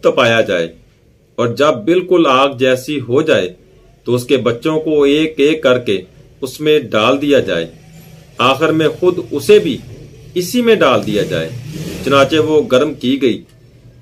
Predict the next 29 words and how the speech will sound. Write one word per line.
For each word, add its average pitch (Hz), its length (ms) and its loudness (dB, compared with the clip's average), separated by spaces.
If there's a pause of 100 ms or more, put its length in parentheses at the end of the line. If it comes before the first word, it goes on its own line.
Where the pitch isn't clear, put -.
जब 117 200 0
आग 123 280 2
जैसी 123 340 0
हो 113 200 -2
गई 127 200 2 (720)
तो 123 80 -2
हुक्म 131 320 0
दिया 120 280 2 (560)
कि 131 60 2
इसके 135 260 0
बच्चे 120 420 -2
को 143 120 0 (360)
एक 151 360 0
एक 151 240 2
करके 131 400 0 (400)
उसमें 135 340 -2
डालना 127 500 2
शुरू 160 380 -4
करो। 98 320 -2 (800)
उसने 110 200 -8
कहा, 110 280 0
बादशाह, 107 520 0 (680)
एक 131 280 2
दरख्वास्त 135 540 0
मेरी 123 280 2
मंजूर 131 400 -2
करो, 101 220 -2 (800)
वो 120 120 2
ये 135 260 2